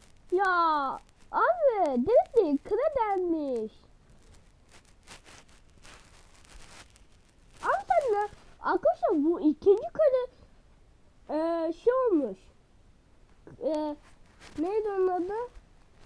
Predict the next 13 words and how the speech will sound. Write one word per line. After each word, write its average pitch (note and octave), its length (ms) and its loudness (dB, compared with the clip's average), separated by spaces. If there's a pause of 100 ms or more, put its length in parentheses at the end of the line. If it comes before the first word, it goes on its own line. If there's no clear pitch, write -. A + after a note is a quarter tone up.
(1120)
Katil G4 440 2 (160)
olmuş. G4+ 280 0
Sen G#4 280 0 (300)
nasıl G#4+ 220 -4
katil D5+ 500 -2
olabiliyorsun G4 560 -2 (100)
kardeşim A#4 640 -6
ya? G#4+ 100 -8 (1300)
Yemin E4+ 160 -4
ederim B4 440 -4 (100)
katil E4 340 -8
oluyor E4+ 460 -6
yani. G3 340 -14